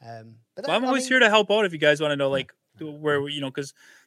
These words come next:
Speaker 2: they, they sent us Resident Evil three, like I said. If you guys wanna know who that rep is, I can put you in contact with them.
Speaker 1: That'd be appreciated.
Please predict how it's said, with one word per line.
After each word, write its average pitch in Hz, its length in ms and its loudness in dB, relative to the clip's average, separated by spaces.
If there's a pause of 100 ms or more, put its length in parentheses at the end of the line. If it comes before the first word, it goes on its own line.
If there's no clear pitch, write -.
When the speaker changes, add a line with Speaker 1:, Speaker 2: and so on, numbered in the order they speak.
(100)
Speaker 2:
they, 156 140 -2
they 151 180 -2
sent 156 280 -2
us 143 280 -2
Resident 147 220 -2
Evil 131 100 -6
three, 160 200 -6
like 135 160 -4
I 131 60 -4
said. 151 240 -2
If 127 100 -12
you 143 60 -12
guys 139 220 2
wanna 131 180 -8
know 123 40 -12
who 139 100 -8
that 123 160 -6
rep 147 200 -6
is, 135 160 -6
I 127 80 -6
can 135 180 -14 (140)
put 160 100 -12
you 143 80 -10
in 135 60 -10
contact 127 500 -10
with 131 120 -16
them. 131 260 -12 (260)
Speaker 1:
That'd 127 140 -14
be 95 60 -20
appreciated. - 520 -20